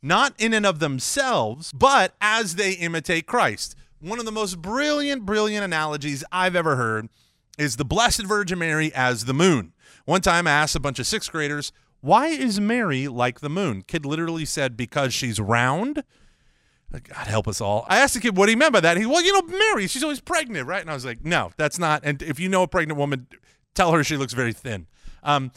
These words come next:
the idea at its core of Mary and the moon being analogous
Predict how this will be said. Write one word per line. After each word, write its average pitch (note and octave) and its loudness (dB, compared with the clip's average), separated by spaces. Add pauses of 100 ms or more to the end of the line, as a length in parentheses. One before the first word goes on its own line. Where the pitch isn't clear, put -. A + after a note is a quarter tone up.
(220)
the F3 0
idea F3+ 2
at D3+ 2
its D3+ -4
core A#2+ 2
of B2+ 2
Mary G#3 0
and D#3+ 0
the D#3+ 0
moon D3+ 2
being C#3 -2
analogous D3 -2